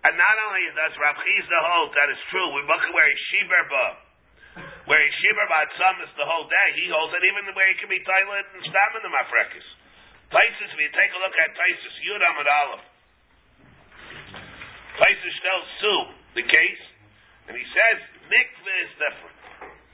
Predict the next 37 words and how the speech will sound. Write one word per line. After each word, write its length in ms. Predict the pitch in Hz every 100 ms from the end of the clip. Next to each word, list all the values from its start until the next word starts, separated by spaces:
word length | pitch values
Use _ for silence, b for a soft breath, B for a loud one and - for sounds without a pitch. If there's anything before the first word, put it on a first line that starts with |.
| B B B
And 140 | -
that's, 240 | 185 220 - -
you 80 | -
have 160 | 180 196
to 100 | 202
understand 320 | 190 - 196 226
it, 60 | -
'cause 140 | 147 143
it 80 | 143
depends 240 | 165 185
the 80 | 160
whole 160 | 175 185
Shakla 240 | 180 180 156
V'Tarya 460 | 147 - 196 214 135 131
of 20 | -
the 60 | 135
Gemara 300 | 143 175 160 143
and 40 |
Nidin. 320 | 170 - - - - _ _ -
<clears throat> 280 | 98 - _ B B B B B B -
The 80 | 170
Taisus, 480 | 160 214 - 226 214
uh, 240 | 156 151 135
that, 240 | 156 160
that 180 | 170 196
Taisus, 440 | - 190 196 - - -
Tema. 340 | 175 233 196 120 - _
<clears throat> 320 | - 113 - _ B B B -
The 80 | 131
Lekah 320 | 196 214 202
L'Shnoyach, 720 | 160 - - 226 208 156 - 123
by 120 | 139 139
mikveh. 320 | 143 - 87 - _ _ _
Zaken 360 | - 151 185 175
Yisrael, 400 | 160 - 147 175 160
Behema 320 | 139 170 151
Lo 80 | 151